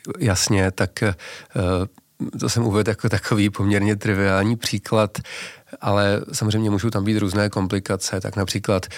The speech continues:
pokud mě můj partner včera taky podved, tak možná najednou mám pocit, že se mu můžu pomstít, že na to mám právo a tak dále a tak dále. No a já bych možná ještě zmínil, já jsem mluvil o té praktické moudrosti,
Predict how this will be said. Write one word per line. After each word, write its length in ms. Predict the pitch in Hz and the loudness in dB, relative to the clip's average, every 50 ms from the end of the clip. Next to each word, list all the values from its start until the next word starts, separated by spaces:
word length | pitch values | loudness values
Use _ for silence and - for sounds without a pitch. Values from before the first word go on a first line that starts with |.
| - - - | -18 -14 -4
pokud 280 | - 98 - 113 110 - | -4 -4 -2 -2 -2 2
mě 120 | 110 104 | 2 4
můj 180 | 101 101 101 95 | 4 2 2 2
partner 420 | - 101 95 - - 101 101 98 | 0 -2 -2 0 0 0 0 0
včera 380 | - - - - 101 98 98 98 | 0 -2 -2 0 2 2 2 0
taky 260 | - 95 - - 98 | -2 -4 -2 -4 -4
podved, 540 | - - 101 92 90 95 95 98 - - - | 0 0 0 2 4 2 2 2 0 -4 -2
tak 300 | - 98 - - - 135 - | -2 -2 -2 0 -2 -2 0
možná 440 | 101 117 104 92 85 95 98 95 98 | 0 0 0 0 0 0 0 2 2
najednou 260 | 95 92 92 98 95 | 2 0 0 0 0
mám 180 | 95 95 92 90 | 2 0 0 0
pocit, 320 | - - - - - 101 | -2 -4 -4 -2 -2 -2
že 140 | 92 95 92 | 0 -2 -4
se 140 | - - 101 | -2 0 0
mu 60 | 98 | 2
můžu 260 | 98 101 92 101 110 | 2 2 2 0 0
pomstít, 500 | 104 107 104 107 104 - - - 113 107 | 0 2 0 0 0 -2 -4 -2 -4 -2
že 140 | 104 107 104 | 0 -2 -2
na 80 | 98 98 | -4 -2
to 140 | - 98 | -4 -4
mám 180 | 90 90 87 92 | -4 -2 -4 -4
právo 380 | - 95 90 95 98 92 90 90 - - - - - | -2 0 -2 0 -2 -2 -4 -6 -8 -12 -14 -10 -8
a 100 | - - | -8 -4
tak 160 | - 90 90 | -2 -2 -2
dále 260 | 87 85 82 85 90 | 0 0 0 0 -2
a 40 | 90 | -4
tak 180 | - - 87 90 | -4 -4 -2 0
dále. 360 | 90 87 87 90 82 82 90 _ - - - - - - - - - - _ _ _ - _ _ _ _ _ _ _ _ - - - - - - - - _ - _ _ _ _ _ _ _ - - _ _ _ - - - - | 0 2 2 0 -2 -4 -8 _ -18 -20 -20 -18 -18 -16 -16 -16 -18 -20 _ _ _ -20 _ _ _ _ _ _ _ _ -18 -18 -18 -18 -20 -20 -20 -20 _ -20 _ _ _ _ _ _ _ -20 -20 _ _ _ -20 -18 -8 -4
No 100 | 123 120 | -2 0
a 40 | 120 | 2
já 120 | 117 - 107 | 2 2 2
bych 160 | - 120 - | 0 0 0
možná 220 | 127 117 135 135 | 2 2 4 2
ještě 220 | 131 120 - - 131 | 2 2 2 2 2
zmínil, 340 | 127 123 120 117 123 127 123 | 4 4 4 4 4 4 4
já 100 | 110 104 | 2 2
jsem 160 | - - 120 | 0 0 0
mluvil 200 | 113 113 110 117 | 2 2 2 2
o 60 | 107 | 0
té 160 | - 123 120 | 2 0 0
praktické 560 | 120 - 113 101 - - 113 - - - 120 120 | 0 0 -2 -4 -2 -4 -6 -4 -2 0 0 2
moudrosti, 680 | 117 113 107 101 110 104 101 - - - 107 98 98 | 2 0 0 0 0 0 -2 -2 -2 0 0 0 0